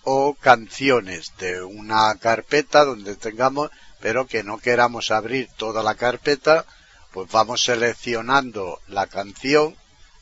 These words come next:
¿eh? Si es una, pues una y le damos intro.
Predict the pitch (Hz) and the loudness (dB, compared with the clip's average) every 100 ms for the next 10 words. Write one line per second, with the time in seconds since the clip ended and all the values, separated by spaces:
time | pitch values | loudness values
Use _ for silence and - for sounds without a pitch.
0 | - 120 151 165 - 98 - 104 98 135 | -4 0 0 -2 -14 -10 -6 -6 -6 -6
1 | 147 151 170 - 92 107 113 123 143 151 | 2 2 2 -8 -18 -14 -10 0 0 0
2 | 104 104 101 95 143 139 - 92 | -2 -2 -4 -8 -6 -6 -10 -16